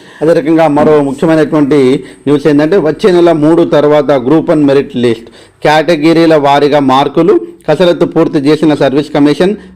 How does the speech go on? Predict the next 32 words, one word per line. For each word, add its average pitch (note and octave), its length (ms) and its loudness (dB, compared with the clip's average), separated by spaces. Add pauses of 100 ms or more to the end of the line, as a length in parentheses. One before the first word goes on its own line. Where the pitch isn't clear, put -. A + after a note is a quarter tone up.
రీకౌంటింగ్ E3 560 2
కోసం D#3 340 0
పదిహేను C#3+ 340 0
రోజులు C#3 240 2
గడువు, C#3 400 0 (320)
ఆ D3 140 2
ప్రక్రియ E3 420 0
పూర్తయ్యాకే D3 680 0
సర్టిఫికేట్ C3+ 520 -4
వెరిఫికేషన్, C3 640 -2 (260)
వరుసగా E3+ 400 0
గ్రూప్ D3+ 420 -2
టూ, E3+ 60 0
గ్రూప్ D3 380 0
త్రీ D3+ 160 0
ఫలితాలు, C#3+ 540 -2 (260)
సెలక్షన్ D#3 400 -2
ప్రాసెస్ D3 580 -4
ప్రారంభం C3 460 0
అనేటువంటిది B2 420 -4
ఇచ్చారు. D3+ 300 -2 (280)
అయితే D#3 180 0
వన్ D3 300 0
is F3 200 -2
to E3 40 0 (120)
టూ, F3 60 4
వన్ D3 400 0
is D#3 240 -4
to D#3 280 2 (640)
ఫైవ్ E3 460 -2
అనేటువంటిది D3 480 0
నిష్పత్తిలో C3 640 0